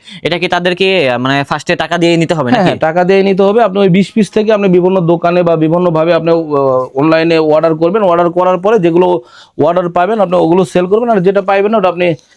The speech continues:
Speaker 2: এক্সচেঞ্জ করে নিবেন।
Speaker 1: ওকে, ঠিক আছে।
Speaker 2: এগুলো আপনার মাইক্রো স্টিচের ভিতরে, এগুলো আপনারা চারশো টাকা করে পাবেন। এটার
Speaker 1: আর
Speaker 2: ভিতরে
Speaker 1: অনেকেই কিন্তু জানেন যে যেহেতু সামনে ঈদ চলে আসছে, এই টাইমটাতে কিন্তু পাঞ্জাবিটা ভালো সেল হয়।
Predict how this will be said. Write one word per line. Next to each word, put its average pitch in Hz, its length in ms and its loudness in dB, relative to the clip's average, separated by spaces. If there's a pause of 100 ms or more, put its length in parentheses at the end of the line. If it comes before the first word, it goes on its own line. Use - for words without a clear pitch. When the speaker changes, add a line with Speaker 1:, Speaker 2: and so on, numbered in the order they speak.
(120)
Speaker 2:
এক্সচেঞ্জ 180 340 -2
করে 147 180 2
নিবেন। 135 320 0 (220)
Speaker 1:
ওকে, 120 300 -4
ঠিক 113 180 -4
আছে। - 220 -8 (340)
Speaker 2:
এগুলো 160 240 2
আপনার 170 200 -2
মাইক্রো 175 380 2
স্টিচের 175 300 0
ভিতরে, 185 300 0
এগুলো 165 220 0
আপনারা 170 260 -2
চারশো 180 320 -2
টাকা 135 200 2
করে 113 120 0
পাবেন। 107 220 -2
এটার 147 160 0
Speaker 1:
আর - 20 2
Speaker 2:
ভিতরে 147 220 -2
Speaker 1:
অনেকেই 180 380 -2
কিন্তু 202 200 0
জানেন 175 280 0
যে 175 120 2
যেহেতু 165 260 0
সামনে 156 260 -2
ঈদ 143 60 -4
চলে 151 220 0
আসছে, 139 260 -4
এই 190 480 0
টাইমটাতে 160 440 -2
কিন্তু 156 260 -2
পাঞ্জাবিটা 147 440 -2
ভালো 135 260 -2
সেল 156 200 -2
হয়। 151 180 -4